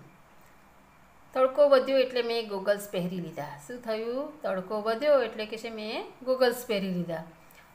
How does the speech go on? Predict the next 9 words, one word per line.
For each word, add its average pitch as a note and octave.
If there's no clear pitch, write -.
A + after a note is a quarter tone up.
પવન C4
ધીમો D4
હતો, A#3
હું B3
હિંચકે A3+
હિંચકતો F#3+
હોઉં A#3
એમ C4+
લાગતું A#3